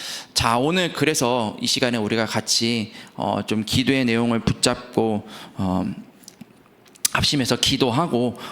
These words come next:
오늘 모든 순서를 마칠 건데요. 결론이에요.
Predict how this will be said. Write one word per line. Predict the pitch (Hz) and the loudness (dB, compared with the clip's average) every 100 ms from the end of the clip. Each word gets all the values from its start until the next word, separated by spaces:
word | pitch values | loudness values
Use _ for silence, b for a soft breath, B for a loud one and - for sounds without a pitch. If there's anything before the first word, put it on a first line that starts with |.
| B | B
오늘 | - 110 | -4 -2
모든 | 101 107 113 120 | 0 0 0 0
순서를 | 147 143 139 | 0 2 2
마칠 | 117 98 - 131 | 2 2 0 0
건데요. | 110 104 117 104 - | 0 2 0 0 -2
결론이에요. | 135 139 160 131 117 120 110 | 0 2 2 2 2 2 -2